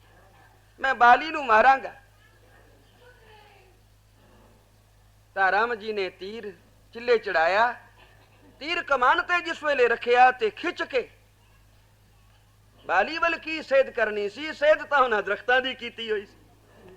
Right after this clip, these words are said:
ਪਰ ਅੰਦਰ ਉਹ ਜੋ ਬਲ ਸੀ ਗੁਰੂ ਦਾ ਬਖਸ਼ਿਆ ਹੋਇਆ, ਉਸ ਬਲ ਨੇ ਆਪਣਾ ਕੰਮ ਕੀਤਾ। ਸੱਤਾਂ ਦਰਖਤਾਂ ਦੇ ਵਿੱਚੋਂ ਦੀ ਤੀਰ ਲੰਘਦਾ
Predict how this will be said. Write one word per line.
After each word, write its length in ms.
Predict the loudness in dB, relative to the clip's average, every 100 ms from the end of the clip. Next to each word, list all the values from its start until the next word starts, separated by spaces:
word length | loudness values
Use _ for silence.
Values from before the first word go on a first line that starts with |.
| -20 -20 _ _ _ _ _ _ _ _ _ _
ਪਰ 100 | -12 -10
ਅੰਦਰ 280 | -8 -6 -4
ਉਹ 180 | 0 0
ਜੋ 180 | 2 2
ਬਲ 220 | 2 2
ਸੀ 220 | 0 -10
ਗੁਰੂ 240 | -4 -2 2
ਦਾ 140 | 2
ਬਖਸ਼ਿਆ 480 | 2 -2 -6 -6 -6
ਹੋਇਆ, 180 | -6 -12 -20 _ _ _ _ _ _ _ _ _ -20 -20 _ _
ਉਸ 200 | -4 -2
ਬਲ 300 | 0 2 2
ਨੇ 120 | 2 0
ਆਪਣਾ 360 | 0 0 0
ਕੰਮ 240 | 0 -6 -8
ਕੀਤਾ। 440 | -14 -6 2 2
ਸੱਤਾਂ 440 | 2 -6 -2 -2
ਦਰਖਤਾਂ 420 | 0 -4 -6 -6 -6
ਦੇ 160 | -8
ਵਿੱਚੋਂ 440 | -12 -16 -6 -2 -2
ਦੀ 140 | -4
ਤੀਰ 360 | -10 -12 -10 -8
ਲੰਘਦਾ 600 | -8 -6 0 2 2